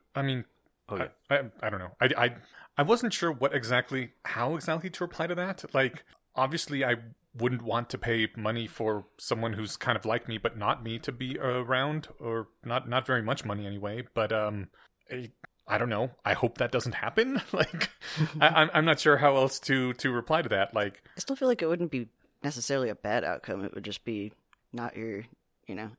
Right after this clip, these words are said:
Speaker 3: it's the same as if that you weren't able to be revived, which you were saying you already assigned a pretty high, you know, y-, you think that that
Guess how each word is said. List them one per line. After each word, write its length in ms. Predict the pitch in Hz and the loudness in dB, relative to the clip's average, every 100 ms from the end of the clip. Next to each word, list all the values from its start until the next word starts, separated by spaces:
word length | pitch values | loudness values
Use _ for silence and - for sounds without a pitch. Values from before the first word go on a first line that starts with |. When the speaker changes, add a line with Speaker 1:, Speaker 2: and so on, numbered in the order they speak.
| _ | _
Speaker 3:
it's 140 | - | -18
the 100 | 120 | -10
same 220 | 131 131 120 | -6 -4 -4
as 100 | 110 | -6
if 160 | 110 - | -10 -10
that 160 | - | -8
you 120 | 101 | -8
weren't 220 | 104 117 101 | -4 -4 -4
able 240 | 95 104 | -8 -10
to 60 | 110 | -10
be 300 | 120 117 113 _ _ _ | -10 -12 -14 _ _ _
revived, 460 | 117 120 123 123 - _ _ _ _ | -14 -8 -8 -8 -12 _ _ _ _
which 160 | 117 - | -12 -6
you 60 | 110 | -4
were 60 | |
saying 260 | - 117 110 | -2 -4 -4
you 80 | 104 | -6
already 420 | 110 107 113 123 - - | -6 -6 -8 -10 -14 -14
assigned 280 | 127 113 113 | -8 -8 -6
a 40 | |
pretty 220 | 120 107 | -6 -6
high, 320 | 117 104 107 - _ _ _ | -6 -6 -8 -10 _ _ _
you 80 | - | -8
know, 180 | 104 101 113 _ _ _ 110 | -6 -6 -10 _ _ _ -12
y-, 100 | - | -8
you 120 | 127 | -6
think 180 | 123 110 | -6 -8
that 120 | 107 | -6
that 140 | 113 | -6